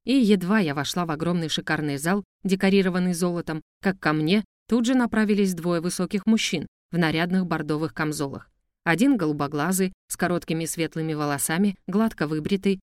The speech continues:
с ровным аккуратным носом. Второй — сероглазый, черноволосый,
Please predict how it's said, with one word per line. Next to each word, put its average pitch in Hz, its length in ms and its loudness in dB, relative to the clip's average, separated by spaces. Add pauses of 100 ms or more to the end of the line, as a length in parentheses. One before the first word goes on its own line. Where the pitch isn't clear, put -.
с - 120 -2
ровным 180 360 2
аккуратным 151 520 -4
носом. 135 360 -6 (560)
Второй — 208 580 2
сероглазый, 196 800 0
черноволосый, 175 840 0